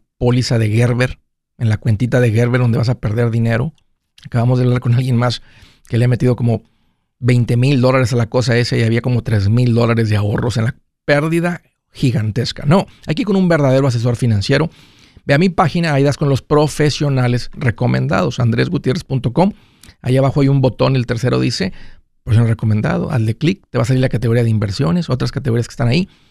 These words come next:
y ahí das con estas personas. Órale.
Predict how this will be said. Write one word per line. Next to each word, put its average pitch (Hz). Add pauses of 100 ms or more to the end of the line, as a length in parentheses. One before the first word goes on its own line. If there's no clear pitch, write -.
(340)
y 117
ahí 120
das 123
con 117
estas 101
personas. - (260)
Órale. 160